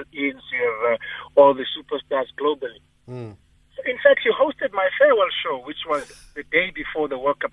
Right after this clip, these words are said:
Speaker 1: final, because I had told S A B C, in fact, it was the first time, Tabiso, that I never honored my contract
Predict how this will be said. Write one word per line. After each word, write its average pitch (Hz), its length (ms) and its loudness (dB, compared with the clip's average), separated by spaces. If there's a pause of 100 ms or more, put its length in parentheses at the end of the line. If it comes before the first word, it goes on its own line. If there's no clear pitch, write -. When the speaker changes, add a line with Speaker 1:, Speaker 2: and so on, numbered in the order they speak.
Speaker 1:
final, 147 380 4
because 131 300 -10 (100)
I 175 120 4
had 185 80 0 (100)
told 156 220 -2
S 143 160 -6
A 135 100 -2
B 127 140 -12 (120)
C, 135 160 0
in - 100 -6
fact, 202 220 4
it 170 40 0
was 165 160 8
the 165 140 6
first 220 220 4
time, 165 220 4
Tabiso, 139 360 0
that 143 140 4 (560)
I 143 120 6
never 156 400 2
honored 156 320 -2
my 127 200 -6
contract 143 400 -2